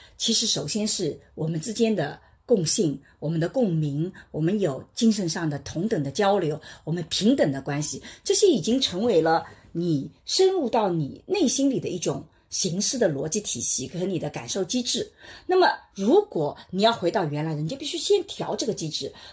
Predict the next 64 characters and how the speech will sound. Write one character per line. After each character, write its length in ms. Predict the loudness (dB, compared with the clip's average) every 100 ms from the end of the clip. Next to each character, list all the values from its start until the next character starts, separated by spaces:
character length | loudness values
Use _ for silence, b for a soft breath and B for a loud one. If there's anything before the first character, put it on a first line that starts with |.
| -2
不 100 | 0
调 200 | 0 -2
这 140 | -2
个 60 | -4
机 200 | -2 -4
制， 260 | -4 -6 -6 b b
你 140 | -2
回 160 | 2 0
到 160 | 0
老 160 | -4 -4
家 240 | -2 0
以 100 | -2
后， 260 | -4 -6 -6 B 0
你 100 | 2
要 160 | 2
去 160 | -2 -2
跟 120 | 0
这 120 | -2
些 120 | -4
亲 220 | -4 -4 -4
戚 100 | -4
朋 140 | -6
友 140 | -4
们 100 | -4
去 140 | -6 -4
交 260 | 0 2
往， 160 | 2 0 B B
他 80 |
就 180 | 0 2
有 120 | 4 4
很 260 | 2 -6
多 140 | -4 -4
的 80 | -4
困 240 | -4 -6
境 160 | -4 -6
在 160 | -8
里 120 | -10 -12
面 200 | -10 -10
的， 100 | -14 _ B B B B
对 100 | 0
吧？ 140 | 2 0 B B
不 140 | -2 2
管 200 | 2 2
你 80 |
在 140 | 2 2
外 140 | 2
面 120 | 0
混 160 | -2 -2
得 100 | -2
有 140 | -2
多 200 | -2 -2
好， 280 | -2 -4 -12 B B
你 100 | -6
还 160 | -2 0
得 120 | 0
坐 160 | 2 2
在 140 | 4
那 120 | 4 2
边 300 | 2 -2 -4 B
听 180 | 0 2
你 120 | 4
家 120 | 2
大 280 | 0 0 -2
爷 320 | -4 -4 -4